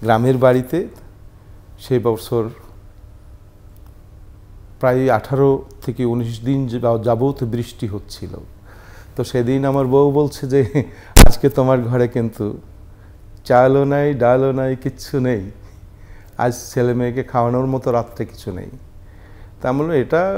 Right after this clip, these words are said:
উম, হয়ে যাবে, বাজারে গেলে কেউ না কেউ আমাকে দেবে, ধার দেবে।" এই জন্য আমি রেডি হচ্ছি। এই সময় আমার এক ভক্ত ছেলে বাইরে এসে একটা তার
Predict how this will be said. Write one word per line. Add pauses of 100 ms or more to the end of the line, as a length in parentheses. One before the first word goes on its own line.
উম,
হয়ে
যাবে,
বাজারে
গেলে
কেউ
না
কেউ
আমাকে
দেবে,
ধার (140)
দেবে।" (1080)
এই
জন্য
আমি
রেডি
হচ্ছি।
এই
সময় (680)
আমার
এক
ভক্ত
ছেলে (100)
বাইরে
এসে (440)
একটা
তার